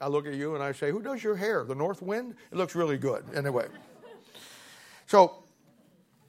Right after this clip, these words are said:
everything's a mess. And it's simply a mess because the longer,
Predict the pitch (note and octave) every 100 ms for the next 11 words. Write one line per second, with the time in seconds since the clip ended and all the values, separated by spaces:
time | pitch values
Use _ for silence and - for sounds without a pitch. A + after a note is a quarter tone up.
0 | _ - - - - - _ - - -
1 | _ _ _ - - - - G#2 - G#3
2 | A3 D#3+ C#3 C3+ D3 E3 G2+ - - _
3 | _ _ _ - - _ - F#3 F3 -
4 | A3+ A#3 A3+ G3+ F#3 G3+ G3+ E3 E3+ D3+
5 | E3 D3+ D3 - D#3 D3+ E3 F#3 G#3 G#3
6 | G#3 G#3